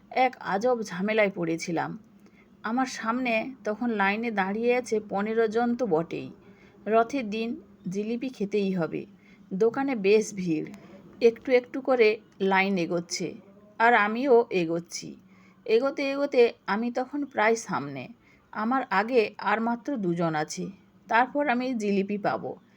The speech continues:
এমন সময়ে লেগে গেল ঝামেলা। আমি শুধু পাশ থেকে বলেছিলাম, "হয়তো কেউ ভুল করে এটা করে ফেলেছে,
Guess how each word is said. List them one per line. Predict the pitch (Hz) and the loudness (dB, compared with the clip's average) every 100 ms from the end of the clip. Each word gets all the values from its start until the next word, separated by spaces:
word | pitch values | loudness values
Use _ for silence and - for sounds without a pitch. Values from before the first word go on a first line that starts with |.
| _ _ - | _ _ -4
এমন | 226 254 277 | 0 0 -2
সময়ে | - 277 285 220 220 - | -4 -4 -2 -2 -4 -4
লেগে | 202 196 214 | 0 2 2
গেল | 214 220 | 2 0
ঝামেলা। | 202 165 160 156 147 - - _ _ _ | 0 -4 -4 -2 -2 -4 -10 _ _ _
আমি | - 220 262 | -6 -2 -2
শুধু | 262 277 277 | -2 -6 -2
পাশ | 190 196 - | 0 0 -4
থেকে | - 262 | -10 -6
বলেছিলাম, | 277 180 185 226 - 277 196 214 - - - - | -4 -2 0 0 0 2 2 2 -8 -20 -20 -20
"হয়তো | - - 247 285 311 | -18 0 2 2 0
কেউ | 302 285 | -4 -4
ভুল | 233 196 - 240 | -4 -4 -2 -2
করে | 240 277 262 226 | 0 4 4 4
এটা | - 196 233 | 2 2 2
করে | 226 180 175 | 2 2 2
ফেলেছে, | 185 160 165 160 | 0 0 -2 -4